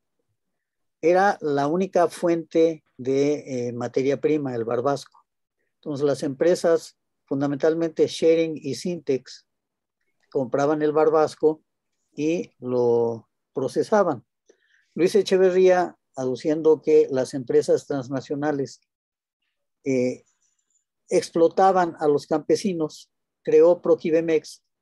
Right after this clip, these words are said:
y estableció que el barbasco era de, eh, propiedad exclusiva del Estado y que toda la comercialización del barbasco tendría que ser a partir del Estado.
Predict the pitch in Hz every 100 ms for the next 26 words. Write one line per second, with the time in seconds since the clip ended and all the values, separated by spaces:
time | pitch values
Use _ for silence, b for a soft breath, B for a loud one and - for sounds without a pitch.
0 | _ _ - 143 - 147 139 139 - 165
1 | 165 160 160 156 170 - _ _ _ _
2 | - 123 123 127 123 135 131 160 156 165
3 | 147 156 151 151 - _ _ _ _ 123
4 | 131 143 156 - 131 - 131 139 143 151
5 | 143 - 131 120 147 147 139 123 131 131
6 | - 160 151 - _ _ _ _ _ _
7 | - - - 165 165 165 147 135 143 127
8 | 135 131 160 160 - 135 135 135 - 127
9 | 120 127 139 - - - 131 127 - -
10 | 135 143 131 127 127 120 139 139 _ _
11 | _ _ - 135 139 135 139 127 120 -
12 | 127 113